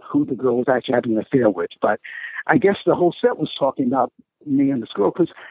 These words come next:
again, the way I work, I, I get very personally involved. You know, I'll put my arms around people and I'll pull them aside and talk and, you know, uh, privately, but very intimately to people. And I do that with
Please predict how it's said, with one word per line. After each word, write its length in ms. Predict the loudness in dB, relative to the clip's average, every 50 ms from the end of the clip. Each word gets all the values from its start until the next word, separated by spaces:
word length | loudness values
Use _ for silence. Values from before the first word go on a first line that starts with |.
| -20 -4 -4
again, 320 | -2 0 2 2 2 2
the 80 | 2 2
way 180 | 2 2 2
I 80 | 4 2
work, 280 | 2 4 2 0 0 -2 -2
I, 140 | 0 0 0 -2 -2 _
I 120 | 0 0 2
get 200 | 2 0 -2 -2 -2
very 420 | -2 0 2 2 2 2 0 -2 -6 _ _ _ _ _ _ -14
personally 440 | -4 -2 -2 -2 -2 0 0 2 2
involved. 580 | 2 2 2 4 4 4 4 2 2 0 0
You 80 | 0 0
know, 140 | 2 2 2
I'll 140 | 2 0 0 -2
put 220 | -2 -4 -4 -2
my 140 | -2 0 0
arms 240 | 0 0 0 0 0
around 240 | 0 0 0 -2 0
people 440 | 0 -2 0 2 0 2 2 2 2
and 140 | 2 2
I'll 180 | 2 0 0 0 -6 -12 -12 -14 -10 -2
pull 180 | 0 2 2
them 160 | 4 4 2
aside 440 | 0 0 0 0 0 2 4 2 2
and 80 | 0 -2
talk 320 | 0 0 2 2 2 0
and, 180 | -2 -4 -2 -2
you 140 | 0 0 2
know, 260 | 2 2 0 0 -2 -2 0 0 2
uh, 200 | 2 2 2 0 -4 -10 -16 -20 -20 -20 _ _ -16 -12 -10
privately, 720 | -2 0 2 2 2 2 2 2 4 4 2 4 4 2
but 480 | 0 0 -4 -8 -10 -6 -2 -2 -2 0
very 240 | 0 0 0 2 2
intimately 560 | 2 0 2 2 2 2 2 2 2 2 2 2
to 80 | 0 -2
people. 420 | 2 2 0 0 2 0 0 0 -2 -10 -16 -18 -18 _
And 80 | 0 0
I 80 | 2
do 200 | 2 2 2 2
that 180 | 2 0 0 0
with 140 | 0 -2